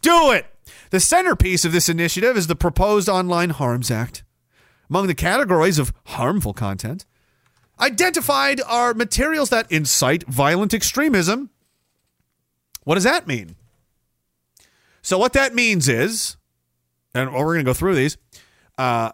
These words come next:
incite violent terrorism, so, or extremism. So let's say, or terrorism.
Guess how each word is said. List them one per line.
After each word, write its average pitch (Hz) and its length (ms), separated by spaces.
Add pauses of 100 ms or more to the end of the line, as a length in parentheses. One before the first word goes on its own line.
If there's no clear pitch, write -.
(120)
incite 208 560
violent 196 400
terrorism, 135 460
so, 143 260
or 143 200
extremism. 131 520
So 170 160
let's 208 200
say, 190 260
or 175 200
terrorism. 131 520